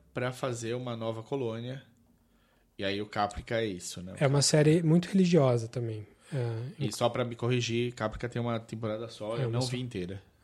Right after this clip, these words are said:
Speaker 2: É, eu tam-, eu vi acho que um episódio, só o primeiro. É, mas é, é uma série muito religiosa, ela, ela... ela...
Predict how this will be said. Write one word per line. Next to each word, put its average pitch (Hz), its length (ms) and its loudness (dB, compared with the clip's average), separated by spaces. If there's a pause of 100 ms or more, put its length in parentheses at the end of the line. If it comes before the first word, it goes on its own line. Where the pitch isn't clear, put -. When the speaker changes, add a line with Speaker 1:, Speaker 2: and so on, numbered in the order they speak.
Speaker 2:
É, 117 40 -4 (220)
eu 113 100 -10
tam-, 139 220 -6
eu 127 140 -2
vi 131 100 2
acho 135 120 -2
que 151 80 0
um 143 40 4
episódio, 143 540 -2
só - 140 -2
o 143 40 2
primeiro. 127 300 0 (1160)
É, 123 260 2
mas 123 320 2
é, 131 520 6 (460)
é 131 100 4
uma 139 120 8
série 170 180 8
muito 180 220 8
religiosa, 139 720 8
ela, 120 140 4
ela... 131 260 2
ela... 123 520 2